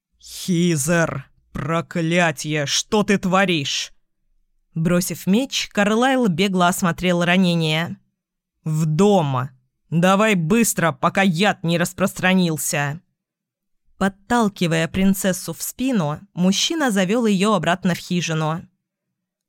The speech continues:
Он зажег свечу, дабы осветить пространство,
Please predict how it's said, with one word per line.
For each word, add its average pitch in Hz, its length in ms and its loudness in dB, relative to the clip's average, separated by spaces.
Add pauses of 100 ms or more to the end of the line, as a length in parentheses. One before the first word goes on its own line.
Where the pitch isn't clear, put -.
(360)
Он 302 180 -2
зажег 208 360 0
свечу, 196 600 -4
дабы 202 380 0
осветить 214 540 -2
пространство, 190 840 -2